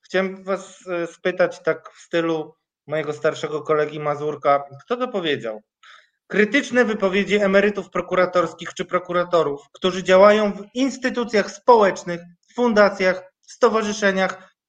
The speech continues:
na temat ewentualnych patologii w wymiarze sprawiedliwości czy w organach ścigania należy uznać za działalność pro publico bono, działalność prospołeczną. I nie można z tego powodu, w moim przekonaniu,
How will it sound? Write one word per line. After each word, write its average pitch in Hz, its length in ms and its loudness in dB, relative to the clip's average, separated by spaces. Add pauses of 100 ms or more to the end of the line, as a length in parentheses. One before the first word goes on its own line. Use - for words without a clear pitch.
na 180 220 2
temat 220 360 0
ewentualnych 196 640 0
patologii 180 500 0
w 160 40 -14
wymiarze 170 340 -6
sprawiedliwości 175 680 -6
czy 180 120 -12
w 160 60 -8
organach 180 420 -4
ścigania 190 480 -4 (340)
należy 208 580 0
uznać 185 500 -4 (140)
za 185 240 4
działalność 202 680 2 (180)
pro 233 200 6
publico 208 500 -6
bono, 127 400 -4 (300)
działalność 180 520 2 (180)
prospołeczną. 220 840 2 (220)
I 190 100 -2
nie 240 180 4
można 247 380 4
z 185 60 -8
tego 175 220 -6
powodu, 175 440 -4
w 156 60 -16
moim 147 320 -8
przekonaniu, 226 560 -4